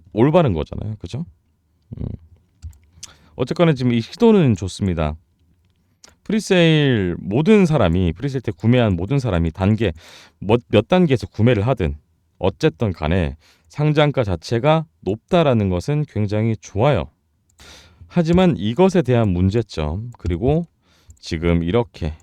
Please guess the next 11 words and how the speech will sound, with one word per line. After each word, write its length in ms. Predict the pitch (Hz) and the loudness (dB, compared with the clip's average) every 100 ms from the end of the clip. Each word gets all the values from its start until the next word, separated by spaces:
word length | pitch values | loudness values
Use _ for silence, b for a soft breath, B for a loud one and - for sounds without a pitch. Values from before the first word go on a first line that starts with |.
| _ _ _ - | _ _ _ -12
웹쓰리 320 | 85 - 107 | -10 -8 -10
페이먼트를 500 | 110 110 110 101 98 | -6 -4 -2 -2 -4
사용하는 520 | 90 113 104 101 117 120 | -4 -2 -2 0 -2 -2
보통의 440 | 95 82 110 117 | -4 -6 -2 -2
프리세일의 600 | - 143 - 123 113 113 92 | -4 -8 -6 -2 -2 -2 -2
문제점에 580 | 87 101 139 - 80 71 _ _ B B B B _ _ _ _ _ - 104 | -2 0 -2 -2 -4 -4 _ _ B B B B _ _ _ _ _ -6 -2
대해서는 280 | 98 90 98 | -2 -2 -2
좀 140 | 127 | -2
더 60 | 120 | -4
디테일하게 580 | - 107 151 104 78 80 | -8 -6 -2 -2 -4 -8
다음 500 | 80 90 90 85 | -4 0 2 0